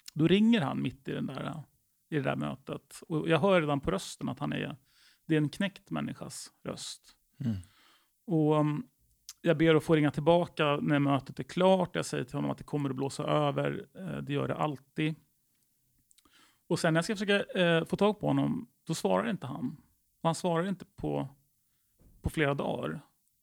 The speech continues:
Speaker 1: Jag ringer till den här myndigheten, de vet inte var chefen är.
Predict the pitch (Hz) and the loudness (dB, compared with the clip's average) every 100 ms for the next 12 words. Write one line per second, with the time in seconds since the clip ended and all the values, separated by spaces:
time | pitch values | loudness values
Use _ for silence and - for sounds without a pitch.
0 | _ _ _ _ - 160 165 165 160 151 | _ _ _ _ -2 2 2 0 -2 -2
1 | 147 - - 143 147 147 135 139 170 175 | -4 -8 -6 0 2 2 2 0 0 -2
2 | - 160 139 143 147 139 139 143 139 139 | -4 0 0 -2 -4 -6 -4 -8 -6 -8
3 | 123 - 147 92 - 90 | -8 -8 -4 -2 -2 -4